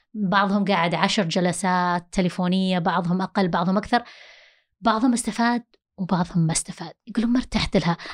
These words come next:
أحس إنها كأنك تقرأ كتاب وتملي علي." بعضهم ما ارتاحوا، بس على الأقل لجوا لأحد. فالمسألة ما فيها،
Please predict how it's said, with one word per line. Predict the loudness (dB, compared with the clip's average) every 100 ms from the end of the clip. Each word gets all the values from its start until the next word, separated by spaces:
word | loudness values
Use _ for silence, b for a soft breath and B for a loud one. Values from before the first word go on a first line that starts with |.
| B
أحس | 0 0 2
إنها | 4
كأنك | 4 4 4 2
تقرأ | -2 2 2
كتاب | 0 0 2 2 2 0
وتملي | 0 2 2 2
علي." | 0 -2 -6 _ _ _ _ _ -8 -6 0
بعضهم | 2 2 -4 -10 -4 4
ما | 6
ارتاحوا، | 6 0 -2 -6 -10 _ _ _ _ _ _ _ _ -8
بس | -2
على | 0
الأقل | 0 0 2 4
لجوا | 2 0 -4
لأحد. | -4 -4 -8 -12 -20 _ _ _ _ _ _ _
فالمسألة | -12 -2 2 2 -2 _ _ 2 2 4 2
ما | 2 2
فيها، | 2 2 2 -2